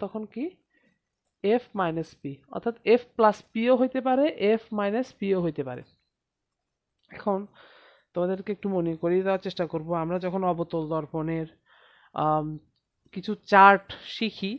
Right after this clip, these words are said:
চার্টে, আম, চার্টে লক্ষ্যবস্তুর বিভিন্ন অবস্থানের জন্য বিম্বের বিভিন্ন অবস্থান পাওয়া যায়, ঠিক আছে? তো ওখানে অনুবন্ধী ফোকাস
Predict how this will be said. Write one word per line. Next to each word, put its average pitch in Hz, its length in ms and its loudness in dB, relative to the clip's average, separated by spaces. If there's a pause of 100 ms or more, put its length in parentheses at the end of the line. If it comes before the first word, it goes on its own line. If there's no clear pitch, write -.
চার্টে, 196 560 2
আম, 160 240 0 (180)
চার্টে 175 240 2 (180)
লক্ষ্যবস্তুর 196 500 -4
বিভিন্ন 202 220 -4 (100)
অবস্থানের 190 420 -6
জন্য 190 140 -4
বিম্বের 180 460 -2
বিভিন্ন 180 220 -4 (100)
অবস্থান 156 320 -8
পাওয়া 147 300 -2
যায়, - 120 -20 (640)
ঠিক 185 120 -8
আছে? 180 240 -8 (320)
তো - 40 -18 (100)
ওখানে 247 200 0 (220)
অনুবন্ধী 240 500 4
ফোকাস 233 320 2